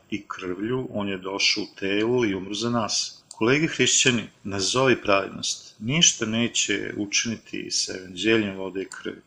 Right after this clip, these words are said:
Nazovi pravednost ili biti nazvano pravednošću je versko načelo proizašlo od čoveka. Da li je Bog nazvao tebe pravednikom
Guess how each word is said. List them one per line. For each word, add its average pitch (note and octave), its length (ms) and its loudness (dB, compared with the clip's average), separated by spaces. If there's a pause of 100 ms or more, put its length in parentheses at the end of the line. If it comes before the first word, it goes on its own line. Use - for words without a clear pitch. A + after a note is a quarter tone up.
(180)
Nazovi F#2 400 -2
pravednost G2 840 -6 (300)
ili B2 240 6
biti G2+ 400 0
nazvano G2+ 640 -4
pravednošću A#2+ 800 2 (220)
je A2 200 2
versko A2+ 360 2
načelo G#2+ 580 0
proizašlo A2 640 -2
od A2 80 -6
čoveka. A2 500 -2 (640)
Da B2+ 140 4
li D3 100 6
je D3+ 60 6
Bog C#3+ 200 4
nazvao B2 400 6
tebe A2+ 400 4
pravednikom G2+ 600 0